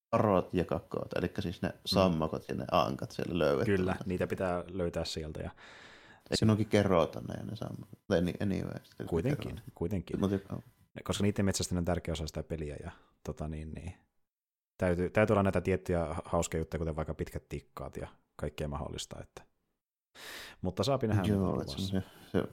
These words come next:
Speaker 1: ei, ei saa liikaa muuttaa.
Speaker 2: Ei saa liikaa muuttaa. Ja itse asiassa, ö, toinen juttu liittyen Konamiin, niin tuota,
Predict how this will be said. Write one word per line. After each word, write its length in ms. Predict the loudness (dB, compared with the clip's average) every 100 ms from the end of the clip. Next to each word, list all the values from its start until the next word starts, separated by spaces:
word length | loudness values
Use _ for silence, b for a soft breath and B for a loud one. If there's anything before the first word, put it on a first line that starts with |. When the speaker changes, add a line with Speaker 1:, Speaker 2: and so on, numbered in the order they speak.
| 2
Speaker 1:
ei, 160 | 4
ei 120 | 4 4
saa 200 | 6 6
liikaa 460 | 6 4 4 2
muuttaa. 500 | 4 -2 -4 _ -14 -4
Speaker 2:
Ei 80 | -2
saa 160 | 0
liikaa 280 | 0 0 -2
muuttaa. 400 | -2 -6 -6 -8 -8 B B B -2
Ja 200 | 0 2
itse 160 | 0 0
asiassa, 180 | 0 2
ö, 340 | 4 4 -2 4
toinen 180 | 6 6
juttu 140 | 4
liittyen 280 | 0 0 0
Konamiin, 420 | 2 2 2 2
niin 120 | 0
tuota, 420 | 0 0 0 -2